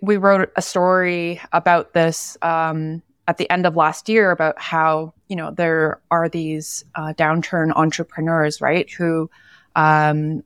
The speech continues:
are taking the risk and seeing an opportunity, right? Um, and maybe that is a plus for innovation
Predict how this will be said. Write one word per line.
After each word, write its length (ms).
are 260
taking 420
the 100
risk 460
and 120
seeing 300
an 80
opportunity, 920
right? 340
Um, 720
and 600
maybe 300
that 340
is 180
a 80
plus 400
for 460
innovation 760